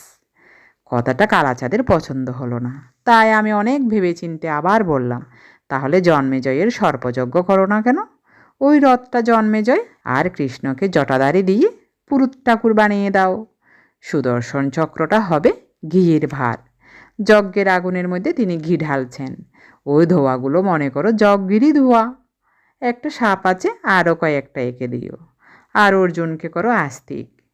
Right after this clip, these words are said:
সে হাত তুলে তকককে বলছে, 'তিষ্ঠ, তিষ্ঠ।' আর ওই চামচিকেটা মানে গরুরটা, ওটাকে মুনিটুনি কিছু একটা বানিয়ে দাও। পতাকাটাকে কীরকম করতে হবে সেইটা বলতে যাচ্ছি,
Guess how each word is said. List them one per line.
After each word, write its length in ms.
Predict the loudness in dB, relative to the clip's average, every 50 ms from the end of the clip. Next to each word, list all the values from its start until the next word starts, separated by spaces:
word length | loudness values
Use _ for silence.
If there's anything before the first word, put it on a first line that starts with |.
| _ _
সে 160 | -6 -4 -4
হাত 340 | 0 2 0 0 0 -2 _ -6
তুলে 180 | -4 -2 0
তকককে 640 | 0 0 -2 -2 -4 _ -6 -6 -6 -8 _ -8 -4
বলছে, 480 | -2 0 0 0 -2 -2 -4 -4 -4 -4 -8 -20 -20 -20 _ _ _ -4
'তিষ্ঠ, 380 | -4 -4 -4 -4 -8 -6 -4 -2 -2 -2 -4 -4
তিষ্ঠ।' 440 | -6 -8 -10 -10 -12 -16 -16 -12 -12 -12 -12 -12 -14 -20 _ _ _ _ _ _ _ _ _ -2
আর 260 | 0 2 2 2 4
ওই 160 | 4 4 4 4
চামচিকেটা 720 | 4 4 4 4 2 0 -2 -2 -2 -2 0 -2 -4 -4 -8 _ _ _ _
মানে 260 | -6 -4 -4 -2 -4
গরুরটা, 600 | -4 -2 0 0 2 0 0 -4 -4 -4 -4 -4 -4 -6 _ _ _ _ _
ওটাকে 360 | -10 -6 -4 -4 0 2 4
মুনিটুনি 560 | 4 6 6 4 2 0 -2 -2 0 0 0 0
কিছু 240 | 0 0 2 2
একটা 260 | 2 0 0 -2 -2 0
বানিয়ে 400 | 0 0 0 -2 -4 -4 -4 -2
দাও। 220 | -2 -4 -4 -6 -10 _ _ _ _ _ _ _ _ _ _ _ _ _
পতাকাটাকে 720 | -6 -4 -4 -4 -4 -4 -4 -6 -6 -6 -6 -4 -4 -6 -6 -6 _ _
কীরকম 420 | 0 2 2 2 2 0 -2 -4 -4
করতে 380 | -2 -2 -2 -2 -4 -4 -6
হবে 220 | -6 -2 -2 -2 0
সেইটা 360 | 0 0 -2 -2 -2 -4 -4
বলতে 360 | -2 -2 -2 -2 -2 -4 -4
যাচ্ছি, 640 | -4 -4 -4 -6 -8 _ -4 -2 0 0 0 -4